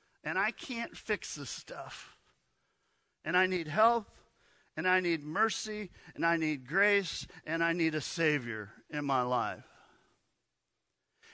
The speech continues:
And here's, here's the good news, that that second person, as he's dying on the cross next to Jesus,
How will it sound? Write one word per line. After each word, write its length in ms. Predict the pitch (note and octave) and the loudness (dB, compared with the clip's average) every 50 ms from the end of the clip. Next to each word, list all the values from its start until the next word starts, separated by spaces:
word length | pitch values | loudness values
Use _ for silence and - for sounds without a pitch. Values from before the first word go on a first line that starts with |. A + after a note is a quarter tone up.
| - - | -2 0
And 120 | A3 A#3+ | 2 2
here's, 320 | A3 D4 D#4 D#4+ D#4 C4 A#3+ | 4 6 6 6 4 4 0
here's 300 | A3+ A#3 C#4+ D#4 C4+ C4 | -2 0 0 0 0 -2
the 100 | A#3+ G3 | -4 -4
good 240 | E3+ A#3 A#3+ A#3 | -2 0 0 0
news, 880 | G#3+ G#3+ G#3+ A3+ A#3 A3+ F3+ D#3+ D3+ B2 A#2+ B2 A#2+ A#2+ - - - - - _ _ _ - - _ _ _ _ _ | 0 0 0 0 2 2 2 2 2 0 -2 -4 -8 -10 -12 -14 -16 -18 -20 _ _ _ -20 -20 _ _ _ _ _
that 180 | - G#3+ G#3+ G#3 | 2 2 4 4
that 200 | G#3 G#3 G#3 - | 4 2 2 2
second 580 | - - - D4 C4 C#4 - C4 A#3+ G3+ - | 0 0 4 6 4 6 6 2 0 0 -2
person, 760 | - - G#3+ A3 A3+ A#3+ A3 - C4+ C4 C4 C4 C#4 C4 B3 - - _ _ _ _ _ _ _ _ _ _ _ _ _ _ _ _ - - - | -4 2 4 4 4 4 2 0 -4 -4 -2 -2 -2 -4 -4 -8 -14 _ _ _ _ _ _ _ _ _ _ _ _ _ _ _ _ -20 -6 -2
as 180 | - G#3 G3+ F#3 | 0 2 2 2
he's 200 | G#3+ G3 D#3+ D3+ | 0 -4 -4 -2
dying 500 | D3 F#3+ F#3+ G#3 A3+ A#3 A#3+ B3 A#3+ A#3 | 2 6 8 10 10 8 8 6 4 4
on 140 | A3 G#3+ | 2 2
the 80 | G#3+ G3 | 2 -2
cross 480 | - - - A3+ G3+ G#3+ A3+ - - D4 | -4 -2 0 4 6 6 4 4 2 0
next 320 | D4+ G#3 G#3+ - - - | 2 2 2 0 -2 -6
to 100 | F3+ E3 | -6 -6
Jesus, 720 | C#3 C#3+ F3 G#3+ A#3+ A3 A#3 A3+ B3 B3 - - - - | -4 -2 -2 -2 -2 -2 -4 -6 -6 -6 -6 -8 -8 -10